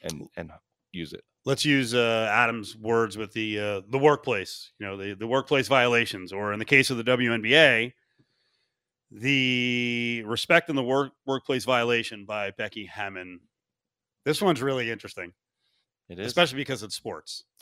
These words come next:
Speaker 1: Yep.
Speaker 2: And availability is a big thing.
Speaker 1: Yep.
Speaker 2: This case with Dearica Hamby and what Becky, uh, Becky Hammon said to her, which basically was, "You're not available,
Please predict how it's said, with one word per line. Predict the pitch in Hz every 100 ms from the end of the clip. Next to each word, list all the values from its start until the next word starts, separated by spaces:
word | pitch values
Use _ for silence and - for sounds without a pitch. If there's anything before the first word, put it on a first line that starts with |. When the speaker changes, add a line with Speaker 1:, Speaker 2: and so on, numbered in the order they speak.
| _
Speaker 1:
Yep. | 92 113
Speaker 2:
And | 120 117 113
availability | 113 127 127 120 117 107
is | 101
a | 98
big | 95 -
thing. | 87 80 _
Speaker 1:
Yep. | 95 107 - _
Speaker 2:
This | 107 -
case | 151 143
with | 139
Dearica | 117 120 113 110
Hamby | 113 151 143 143 135 131 _ _ _
and | 110
what | 117 113
Becky, | 117 107 104
uh, | 101 98
Becky | 101 110 110
Hammon | 104 98
said | - 147
to | 143
her, | 135
which | 113 - 101
basically | 123 127 - 113
was, | 107 107 101 101 98 - _ _ _ _ _
"You're | - 147
not | 170
available, | 160 160 104 90